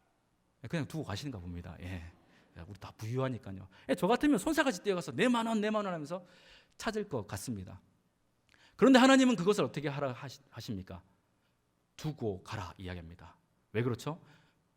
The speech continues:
더불어 살기 위함이라는 겁니다. 나만 잘 사는 것, 추수한 나만 잘 먹고 잘 사는 것이 아니라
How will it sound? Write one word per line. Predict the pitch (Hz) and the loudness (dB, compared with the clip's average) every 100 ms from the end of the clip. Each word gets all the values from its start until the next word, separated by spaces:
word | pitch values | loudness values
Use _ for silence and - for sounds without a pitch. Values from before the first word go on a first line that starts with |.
| _ _ - | _ _ -6
더불어 | 104 92 127 151 - | -4 -2 0 0 -2
살기 | - - 107 90 - 104 131 _ _ | -10 -10 -10 -10 -12 -16 -16 _ _
위함이라는 | 90 85 113 117 95 92 | -14 -12 -12 -10 -12 -14
겁니다. | 95 92 95 _ _ _ _ _ _ - - - | -20 -20 -20 _ _ _ _ _ _ -20 -20 4
나만 | 113 196 233 | 8 10 10
잘 | 196 185 | 8 8
사는 | 185 190 180 | 8 4 4
것, | 156 - - - - | 0 -4 -10 -20 -10
추수한 | - 233 262 262 202 | -4 4 8 8 10
나만 | 208 262 247 | 10 8 4
잘 | 160 185 | 0 -2
먹고 | 202 196 | 0 -2
잘 | 135 135 | -2 -4
사는 | 180 190 | -4 -4
것이 | 156 - | -6 -6
아니라 | 98 98 143 98 | -10 -6 -6 -6